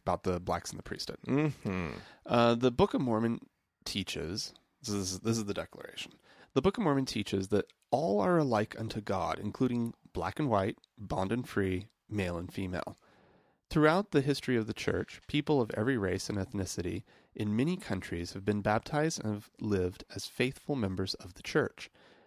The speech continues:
Speaker 1: During Joseph Smith's lifetime, a few black male members of the church were ordained to the priesthood. Early in its history, church leaders stopped conferring the priesthood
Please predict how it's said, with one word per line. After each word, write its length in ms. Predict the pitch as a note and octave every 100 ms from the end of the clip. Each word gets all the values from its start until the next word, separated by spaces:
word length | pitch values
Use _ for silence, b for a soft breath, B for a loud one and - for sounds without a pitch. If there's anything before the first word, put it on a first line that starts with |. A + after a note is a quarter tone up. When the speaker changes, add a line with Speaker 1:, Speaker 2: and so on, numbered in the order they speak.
| b _
Speaker 1:
During 400 | C3+ D3+ F#3 G3
Joseph 300 | C#3 A#2+ A#2
Smith's 440 | - A#2 G2+ - -
lifetime, 580 | F2+ F2+ - F2 F2 A#2+
a 80 | -
few 300 | - - G3+
black 360 | D#3 C3+ -
male 240 | A#2+ G#2 A2+
members 460 | G#2+ F#2+ G2+ G#2+
of 220 | - G#2+ B2+
the 80 |
church 360 | - - F2+ -
were 160 | G#2+ A2
ordained 440 | G#2+ F#2 F2 F#2
to 80 | -
the 80 | F#2+
priesthood. 520 | - D3+ - E2+ - _ b b b b b -
Early 300 | B2+ B2 A#2+
in 80 | G#2
its 160 | -
history, 440 | F#2+ - - G#2 C3
church 340 | - A2 -
leaders 260 | G2 F#2+ G#2
stopped 360 | - - - -
conferring 540 | - A#2+ - E3 E3+
the 80 | A#2
priesthood 500 | - F#2 - G2+ G2